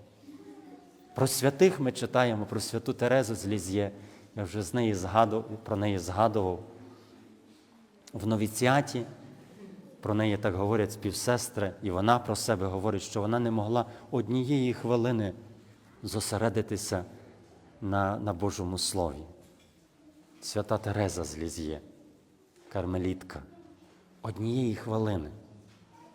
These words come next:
Що це означає? Дуже важко є двигнути, взяти Ісуса.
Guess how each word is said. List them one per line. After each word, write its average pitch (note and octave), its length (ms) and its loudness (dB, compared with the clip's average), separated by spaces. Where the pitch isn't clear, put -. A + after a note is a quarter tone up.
Що - 180 -8
це B2 180 -4
означає? A2 640 -2
Дуже A#2+ 360 -2
важко A2 600 -4
є G2+ 140 -4
двигнути, F2 680 -4
взяти A2+ 340 -4
Ісуса. - 600 -6